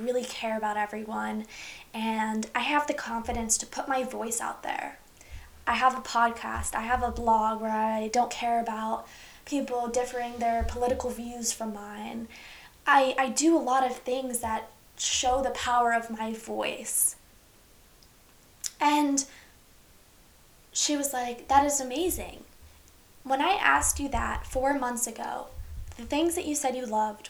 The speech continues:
were that you had blue eyes and that you had small ears.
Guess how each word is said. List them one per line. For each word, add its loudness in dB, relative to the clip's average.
were -6
that -2
you -8
had -4
blue -2
eyes -4
and -2
that -6
you -8
had -4
small 0
ears. -8